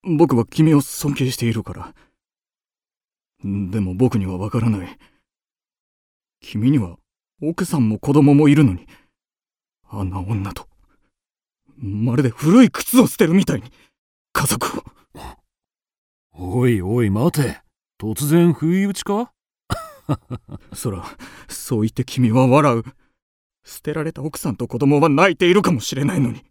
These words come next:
Speaker 1: 君は、まるで悪魔だ。
Speaker 2: <laughs>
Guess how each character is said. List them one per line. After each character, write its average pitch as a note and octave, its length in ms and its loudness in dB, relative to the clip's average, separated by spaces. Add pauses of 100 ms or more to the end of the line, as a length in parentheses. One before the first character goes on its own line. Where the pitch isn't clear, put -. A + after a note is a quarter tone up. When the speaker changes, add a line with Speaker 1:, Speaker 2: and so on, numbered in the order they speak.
(680)
Speaker 1:
君 C3 300 0
は、 C#3+ 320 0 (580)
ま B2 360 2
る G#3+ 100 4
で E3+ 80 2
悪 A#3+ 280 2
魔 - 120 2
だ。 - 120 -6 (1800)
Speaker 2:
<laughs> - 560 -4